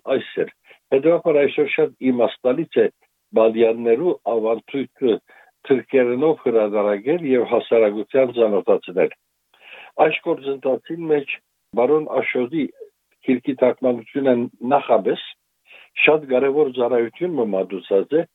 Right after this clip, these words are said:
դարձյալ, ը, թուրքիացի հայ մտավորական մը Փաշթուլաջն։ Ան դարիներ առաջ էր, որ առաջին անգամ հրադարագեց Բալյան ընտանիքը խորագրով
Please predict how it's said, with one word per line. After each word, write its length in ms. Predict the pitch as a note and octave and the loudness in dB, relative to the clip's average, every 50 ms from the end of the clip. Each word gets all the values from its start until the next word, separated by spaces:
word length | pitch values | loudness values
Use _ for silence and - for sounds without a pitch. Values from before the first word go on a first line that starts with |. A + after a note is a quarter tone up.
| _ _ _ _ _ _ - | _ _ _ _ _ _ -2
դարձյալ, 520 | D3 D3+ C#3 C3 - - C#3 B2 A2 G2+ - _ _ _ _ _ _ - | 0 0 0 -2 -2 0 2 2 2 2 -2 _ _ _ _ _ _ -2
ը, 120 | A2+ A#2 A2 A2 G#2+ G#2 | 2 4 4 4 4 2
թուրքիացի 760 | - - D#3+ D3 C3 - - C3 A#2 A2 A2+ - - - A2 G2+ - | 0 -2 -4 -4 -4 -2 0 2 2 2 2 -2 -6 -8 -8 -8 -8
հայ 280 | - - - C3 C#3 C3 A#2 G#2+ - _ | -6 -2 0 2 2 2 0 -2 -8 _
մտավորական 840 | G#2+ G#2+ G#2 G2 G2 F#2 F#2 F#2+ F#2 F#2 F#2 F2+ F#2+ G#2 A#2 C#3 D3 | -6 -4 -2 0 0 2 2 2 2 2 0 0 -2 -4 -4 -4 -2
մը 140 | D#3+ F3 F3 - _ _ _ _ _ _ _ - | -4 -4 -4 -6 _ _ _ _ _ _ _ 0
Փաշթուլաջն։ 1000 | - B2 B2+ - - - _ - C3 C3+ C3 B2+ C3+ C#3 C#3 C#3+ D3+ A2 E2+ - _ _ _ _ _ _ - _ _ _ _ _ - | 2 2 2 0 -2 -10 _ -8 -6 -4 -2 -2 -2 -2 -2 -2 -4 -4 -4 -8 _ _ _ _ _ _ -20 _ _ _ _ _ 0
Ան 280 | - C#3 E3+ G3 F#3+ - - _ _ _ _ | 2 2 2 0 -4 -8 -14 _ _ _ _
դարիներ 600 | G#2 A2+ A#2 A2+ A2+ B2 C3+ D3+ F3 G3 G3 E3+ - | -4 0 2 2 2 2 0 0 0 0 0 -2 -2
առաջ 360 | - - B2 C#3 D#3 D#3 - | 0 0 2 2 2 0 0
էր, 180 | - B2 A#2 A2+ | -2 -2 -2 0
որ 220 | A2+ A#2 A2+ A2 - | 2 2 2 0 0
առաջին 500 | - G#2 A2 G#2+ G#2 - - F#3 F#3 F3+ | 0 2 2 2 2 0 -4 -6 -6 -6
անգամ 360 | D3 C3 A#2+ - C3 B2 A#2 | -6 -6 -4 -4 -4 -4 -2
հրադարագեց 840 | G#2+ A#2 A#2+ A#2 A2+ G#2+ A#2 G#2+ A2 G#2+ G#2 G2+ B2 A#2 A2+ - - - _ _ - - - _ _ _ _ | -2 0 0 0 2 2 2 2 2 2 2 0 0 -2 -2 -4 -8 -20 _ _ -20 -20 -20 _ _ _ _
Բալյան 480 | - A#2 B2 C3 C3 C#3+ D#3+ D#3 D3+ B2 | 2 2 2 2 2 2 2 2 2 -2
ընտանիքը 680 | A#2 C#3 B2+ B2+ B2+ B2 B2+ B2 C3+ D3 - - A#2+ G#2 | -4 -4 -2 0 0 2 0 0 0 -4 -6 -6 -6 -6
խորագրով 680 | - - A2+ G#2 G#2 F#2 - _ A#2 A2 A2 G#2 F2 | -4 -4 -4 -4 -4 -4 -6 _ -4 -2 -2 -2 -4